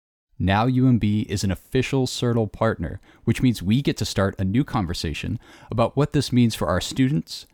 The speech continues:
faculty, and schools. It's my great pleasure to introduce Jennifer Allmeller. Jen is the director of the Career and Professional Development Office of Postdoctoral Scholars in the School of Medicine at U M B.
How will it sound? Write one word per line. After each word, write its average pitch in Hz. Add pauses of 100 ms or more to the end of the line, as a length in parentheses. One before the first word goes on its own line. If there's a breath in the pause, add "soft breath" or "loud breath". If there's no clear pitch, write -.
faculty, 110 (320)
and 92
schools. - (560)
It's -
my 113
great 110
pleasure 98 (100)
to -
introduce 101
Jennifer 104
Allmeller. 90 (420)
Jen 120
is 160
the 156
director 113
of 107
the 104
Career 104
and 98
Professional 101
Development 95
Office 87
of -
Postdoctoral 113
Scholars 90 (260 soft breath)
in 107
the 98
School 131
of 120
Medicine 107
at 95
U 90
M 82
B. -